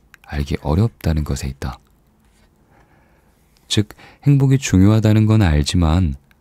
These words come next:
어떻게 하면 행복해질 수 있는지 모르는 게 문제라는 거다. 사람들에게 "어, 행복이란 뭘까요?" 라는 질문을 던지면 저마다 다른 대답을 한다.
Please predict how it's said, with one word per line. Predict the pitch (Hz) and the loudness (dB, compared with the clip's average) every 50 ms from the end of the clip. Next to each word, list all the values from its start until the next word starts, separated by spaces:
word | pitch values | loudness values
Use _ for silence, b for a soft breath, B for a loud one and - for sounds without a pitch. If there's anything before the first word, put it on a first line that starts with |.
| _ _ _ _ _ _ _ _ | _ _ _ _ _ _ _ _
어떻게 | - 78 78 - 82 80 - - 87 | -6 -6 -4 -2 -4 -4 -4 -4 -2
하면 | 80 85 87 82 | -2 -2 0 0
행복해질 | 87 85 80 78 - 87 - 82 76 | -2 -2 -4 -4 -6 -6 -4 -4 -4
수 | - - 101 | -4 -2 0
있는지 | 95 87 80 78 78 76 78 82 85 85 82 - _ _ _ | 0 2 2 0 0 -2 -2 -2 -2 -2 -4 -6 _ _ _
모르는 | - 78 76 76 80 80 73 71 69 | -4 -2 -2 0 0 -2 -2 -2 -2
게 | 71 80 | -2 -2
문제라는 | 85 82 78 71 71 69 65 65 67 67 | 0 -2 -2 -4 -4 -6 -6 -6 -6 -6
거다. | 67 67 69 67 - - _ _ _ _ _ _ _ _ _ _ _ _ _ _ _ _ _ _ _ _ _ _ _ _ _ _ _ _ _ _ _ b b b b b b b b b b b b b b b _ _ _ _ _ _ _ _ _ _ _ _ _ _ _ _ _ | -8 -8 -8 -8 -12 -14 _ _ _ _ _ _ _ _ _ _ _ _ _ _ _ _ _ _ _ _ _ _ _ _ _ _ _ _ _ _ _ b b b b b b b b b b b b b b b _ _ _ _ _ _ _ _ _ _ _ _ _ _ _ _ _
사람들에게 | - - - 135 131 131 123 113 104 104 104 101 110 107 92 - b b b b b b b b _ _ _ _ _ - | -12 -4 -2 0 2 2 2 0 0 0 0 2 2 0 0 -2 b b b b b b b b _ _ _ _ _ -20
"어, | - - - - | -20 -20 -16 -8
행복이란 | - 107 110 104 104 95 95 98 95 | -4 -2 -2 0 0 0 0 0 0
뭘까요?" | 92 80 71 71 69 - 78 73 73 76 95 123 - _ _ _ _ _ _ _ _ _ _ _ _ - | 0 -2 -2 -4 -4 -2 -2 0 0 0 -2 -4 -8 _ _ _ _ _ _ _ _ _ _ _ _ 0
라는 | 80 80 | 0 0
질문을 | 80 - - 78 69 71 76 80 | 0 0 -2 -2 -2 -2 -2 -2
던지면 | 80 85 80 76 - 76 71 78 95 104 101 - b b b b b b b b b b b b b b | -2 -2 -2 -2 -4 -4 -4 -2 -2 -2 -4 -6 b b b b b b b b b b b b b b
저마다 | b - 87 87 92 90 107 104 92 B B B B B B B | b -4 -2 0 0 2 2 0 -2 B B B B B B B
다른 | B - - 78 80 104 127 127 120 | B -8 -4 -2 0 2 2 2 2
대답을 | 98 87 80 78 73 69 - - 67 | 2 0 0 0 -2 -4 -4 -4 -6
한다. | 67 69 69 69 60 | -6 -6 -6 -8 -10